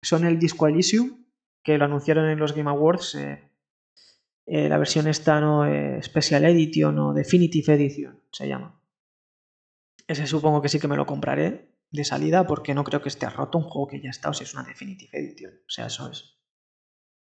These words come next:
es una Definitive Edition, ¿no? <laughs> Hostia, si una Definitive Edition está rota, ¿no? Pues apaga y vámonos, pero bueno, es una Definitive Edition. El,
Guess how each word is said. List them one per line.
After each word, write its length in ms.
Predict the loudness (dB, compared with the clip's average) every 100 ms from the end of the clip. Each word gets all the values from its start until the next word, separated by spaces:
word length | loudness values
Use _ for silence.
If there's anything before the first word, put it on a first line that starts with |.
| _ _
es 80 | -8
una 100 | -2
Definitive 520 | 2 2 2 2 6
Edition, 400 | 6 6 0 -4
¿no? 60 | 0
<laughs> 840 | 2 4 4 0 -12 -16 -20 _
Hostia, 560 | 2 2 6 6 6 0 -16 _
si 160 | -2 4
una 80 | 8
Definitive 540 | 8 8 4 8 10
Edition 360 | 10 8 6 4
está 280 | 2 2 6
rota, 360 | 6 6 6
¿no? 200 | 2 -2
Pues 440 | -4 -6 -10 -12 -12
apaga 300 | 2 6 8
y 20 |
vámonos, 460 | 8 6 4 0 0
pero 160 | 0 0
bueno, 180 | 0 -4
es 120 | -12
una 100 | -8
Definitive 480 | -8 -8 -12 -6 -4
Edition. 300 | -2 -2 -4
El, 220 | -4 -8